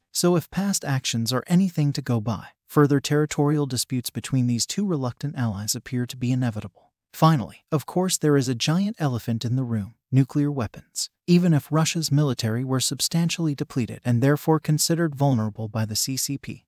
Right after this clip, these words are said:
it still possesses the ultimate deterrent. However, one could argue that this is a moot point, as China also possesses nuclear weapons, thereby neutralizing the threat.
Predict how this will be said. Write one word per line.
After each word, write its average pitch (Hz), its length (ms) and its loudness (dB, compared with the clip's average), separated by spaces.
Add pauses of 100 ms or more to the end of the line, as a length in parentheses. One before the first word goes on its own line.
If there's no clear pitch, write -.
it 127 120 -6
still 160 280 0
possesses 131 500 -2
the 127 160 -6
ultimate 117 400 -2
deterrent. - 560 -4 (220)
However, 131 580 2
one 196 180 2
could 170 160 2
argue 127 360 2
that 127 180 -2
this 165 180 0
is 156 100 -4
a 139 60 0
moot 147 320 0
point, 120 320 -4
as 113 140 -4
China 131 320 2
also 143 380 0
possesses 123 580 -2
nuclear 170 400 0
weapons, 120 420 -4
thereby 120 400 0
neutralizing 110 720 -2
the 117 100 -6
threat. - 320 -8